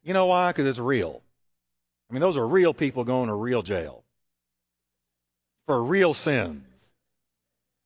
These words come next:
real consequences. I just kinda like to watch it. You know, it's not actors being paid a million dollars to say hello. So I'm watching this one, and this, this man was being interviewed who,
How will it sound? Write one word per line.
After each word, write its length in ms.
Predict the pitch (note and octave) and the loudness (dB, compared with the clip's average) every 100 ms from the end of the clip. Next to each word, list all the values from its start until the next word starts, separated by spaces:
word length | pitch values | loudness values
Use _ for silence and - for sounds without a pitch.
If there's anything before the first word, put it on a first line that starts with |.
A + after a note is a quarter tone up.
| _ _ _ - | _ _ _ -2
real 300 | F3+ B3 G#3 | 2 4 4
consequences. 1080 | - A3 - - E3 D3+ A#2 F#2+ - - - _ _ _ _ _ _ _ _ _ _ _ _ | 2 2 0 0 0 0 -2 -8 -10 -18 -20 _ _ _ _ _ _ _ _ _ _ _ _
I 60 | F#3 | 0
just 160 | A3+ | 0
kinda 220 | - G#3+ F#3+ | 2 2 4
like 180 | F#3+ | 4
to 100 | F#3+ | 2
watch 360 | D#3 F3+ G3+ - | 2 4 2 0
it. 100 | E3 | -2
You 60 | F3 | 0
know, 80 | |
it's 100 | F3 | 0
not 160 | E3+ F#3 | 2 4
actors 400 | D#3+ F#3 G3 E3 | 4 2 0 -4
being 180 | E3+ F3+ | -2 -2
paid 240 | - G3 | 2 2
a 40 | D#3+ | 2
million 320 | E3 G3 D#3+ | 2 0 2
dollars 380 | E3 E3+ F3+ D3 | 2 2 0 -2
to 60 | |
say 220 | - E3+ | -2 0
hello. 560 | D3 D#3+ D#3+ D3+ F3 E3+ _ _ _ _ _ _ _ _ _ _ _ _ | 2 2 0 0 -2 -8 _ _ _ _ _ _ _ _ _ _ _ _
So 340 | - E3 D#3 D3+ _ _ _ _ _ _ _ - | 0 2 2 -4 _ _ _ _ _ _ _ -8
I'm 180 | D#3 F3 _ _ | -6 -6 _ _
watching 320 | D3 E3+ D3 | -4 -4 -4
this 180 | B2+ A#2+ | -6 -6
one, 220 | B2 D3+ | -4 -4
and 100 | A2+ | -2
this, 120 | A2 | -4
this 260 | A2+ A2 A2+ | -6 -10 -6
man 240 | C3 D#3+ | -4 -4
was 140 | A#2+ G2 | -4 -6
being 160 | A2 | -4
interviewed 480 | G#2+ C3+ G2+ F#2 F2+ | -4 -4 -6 -6 -6
who, 240 | G#2 G2 | -6 -8